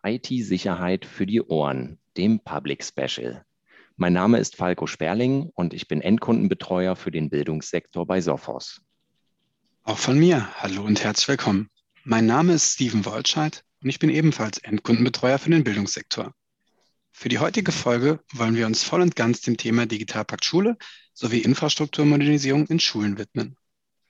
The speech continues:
Speaker 1: Ja, und um diese Thematik näher zu beleuchten, dürfen wir heute mit einem Experten auf diesem Gebiet sprechen. Und zwar Frank Jesiorski von der M R Datentechnik. Hallo Frank, schön, dass du da bist.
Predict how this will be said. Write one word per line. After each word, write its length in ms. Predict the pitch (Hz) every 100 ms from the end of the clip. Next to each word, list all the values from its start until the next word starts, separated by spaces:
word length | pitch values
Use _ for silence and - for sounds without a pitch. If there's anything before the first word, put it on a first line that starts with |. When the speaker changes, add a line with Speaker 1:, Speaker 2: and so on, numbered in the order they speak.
| _ _ -
Speaker 1:
Ja, 160 | 90
und 280 | 67 67 71
um 120 | 90
diese 220 | 85 92 104
Thematik 540 | 85 80 98 107 -
näher 260 | 85 104 113
zu 160 | 98
beleuchten, 680 | 80 76 90 117 - 151 151 - _ _
dürfen 280 | 104 101 90
wir 140 | 73
heute 260 | 82 104 101
mit 200 | 82 -
einem 240 | 85 82
Experten 680 | - - - - 117 - 80
auf 160 | 69 -
diesem 240 | 76 82
Gebiet 320 | 71 80 80
sprechen. 500 | - - 76 71 69 - _ _ - -
Und 220 | - -
zwar 400 | - 80 107 135
Frank 440 | 127 - 101 127 -
Jesiorski 800 | 120 101 85 87 98 - 95 95
von 220 | - 80
der 140 | 80
M 160 | 87 101
R 120 | 107
Datentechnik. 840 | 85 78 78 76 76 - 58 - - _ _ _ -
Hallo 180 | 95
Frank, 460 | 98 98 113 139 - -
schön, 420 | - - 98 104
dass 160 | 95
du 80 | -
da 220 | 85 71
bist. 340 | 71 67 -